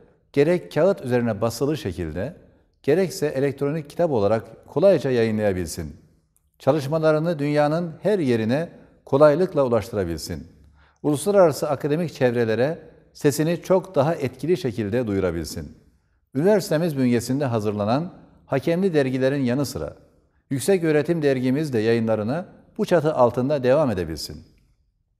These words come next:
Bu kapsamda öğretim elemanlarımıza yayınlarının tasarım ve tanıtımı için destek verelim.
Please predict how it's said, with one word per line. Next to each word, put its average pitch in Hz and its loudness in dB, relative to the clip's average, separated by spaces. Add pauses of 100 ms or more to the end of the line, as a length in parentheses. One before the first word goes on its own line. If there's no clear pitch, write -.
(960)
Bu 226 0
kapsamda 180 4
öğretim 160 2
elemanlarımıza 135 2
yayınlarının 151 2
tasarım 151 0
ve 151 -4
tanıtımı 131 -2
için 104 -4
destek 123 -2
verelim. 80 -4